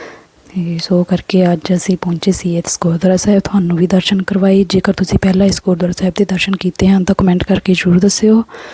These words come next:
ਤੇ ਬਾਕੀ ਵੀਡੀਓ ਤੁਸੀਂ ਸ਼ੇਅਰ ਕਰ ਦਿਓ, ਜਿਨ੍ਹਾਂ ਸੰਗਤਾਂ ਨੇ ਇਸ ਗੁਰਦੁਆਰਾ ਸਾਹਿਬ ਦੇ ਦਰਸ਼ਨ ਨਹੀਂ ਕੀਤੇ, ਉਹ ਵੀ ਕਰ ਸਕਣ। ਹੁਣ ਤੁਸੀਂ ਸਾਹਮਣੇ ਦੇਖ ਰਹੇ ਹੋ ਜੀ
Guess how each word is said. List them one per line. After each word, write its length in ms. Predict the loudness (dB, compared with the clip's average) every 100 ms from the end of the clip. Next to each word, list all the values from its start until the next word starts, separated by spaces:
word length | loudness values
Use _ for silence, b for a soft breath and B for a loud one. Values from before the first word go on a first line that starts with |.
| B B B B B -18 -4
ਤੇ 320 | 0 4 2 2
ਬਾਕੀ 260 | 0 2
ਵੀਡੀਓ 340 | 2 2 2 2
ਤੁਸੀਂ 280 | 2 0
ਸ਼ੇਅਰ 260 | 2 2 0
ਕਰ 180 | 0 -2
ਦਿਓ, 160 | 0 0
ਜਿਨ੍ਹਾਂ 260 | 0 0 0
ਸੰਗਤਾਂ 340 | -2 -2 -2
ਨੇ 200 | 0 0 0
ਇਸ 120 | 0
ਗੁਰਦੁਆਰਾ 360 | 2 2 2 2
ਸਾਹਿਬ 220 | 2 0
ਦੇ 80 | 0
ਦਰਸ਼ਨ 320 | 0 -2 0
ਨਹੀਂ 180 | 0 0
ਕੀਤੇ, 280 | -2 -2 0
ਉਹ 180 | 0 2
ਵੀ 120 | 0 0
ਕਰ 140 | -4
ਸਕਣ। 320 | -2 -2 -4 -8 B B B -2
ਹੁਣ 120 | 0 2
ਤੁਸੀਂ 240 | 0 -2
ਸਾਹਮਣੇ 320 | 0 2 2
ਦੇਖ 240 | 0 -2 0
ਰਹੇ 120 | 0
ਹੋ 60 | 0
ਜੀ 180 | -2